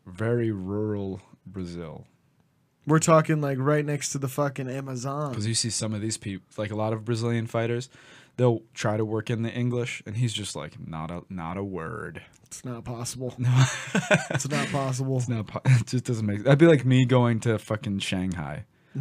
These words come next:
Speaker 2: Yeah.
Speaker 1: And I would just be like, "Ugh."
Speaker 2: I'd be, "Xie xie, xie xie."
Speaker 1: I don't even know what that
Speaker 2: Maybe
Speaker 1: is.
Speaker 2: that's thank you.
Speaker 1: Oh, really? What's, what's hi? Is ni hao?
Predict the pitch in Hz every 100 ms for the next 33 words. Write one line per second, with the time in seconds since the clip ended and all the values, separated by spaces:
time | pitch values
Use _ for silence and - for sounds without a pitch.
0 | 135 139 147 123 107 - 113 113 104 92
1 | - - _ 139 160 - _ _ - 160
2 | 170 160 165 - - 240 233 185 208 -
3 | _ _ - 240 170 185 208 220 _ -
4 | 135 139 127 120 120 120 156 147 - 147
5 | 139 123 123 113 - - 113 110 113 113
6 | 123 123 - 120 123 - 123 135 147 135
7 | 110 117 131 143